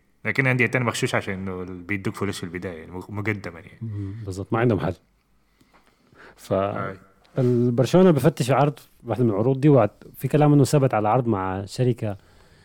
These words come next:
Speaker 2: ما أعرف إذا هي أمريكية ولا لا، لكن الغ-، الظريف فيها الاسم بتاعها،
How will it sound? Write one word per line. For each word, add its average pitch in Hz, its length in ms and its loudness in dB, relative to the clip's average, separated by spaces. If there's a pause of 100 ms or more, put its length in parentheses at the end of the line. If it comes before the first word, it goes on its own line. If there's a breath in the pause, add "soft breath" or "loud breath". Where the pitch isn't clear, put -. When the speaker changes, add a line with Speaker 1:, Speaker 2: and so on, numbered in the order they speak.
(140)
Speaker 2:
ما 156 100 6
أعرف 214 160 8
إذا 156 140 6
هي 190 120 8
أمريكية 156 380 6
ولا 127 180 6
لا، 160 140 4
لكن 147 340 2
الغ-، 123 360 -2
الظريف 127 440 4
فيها 165 260 4
الاسم 127 460 0
بتاعها، 95 400 0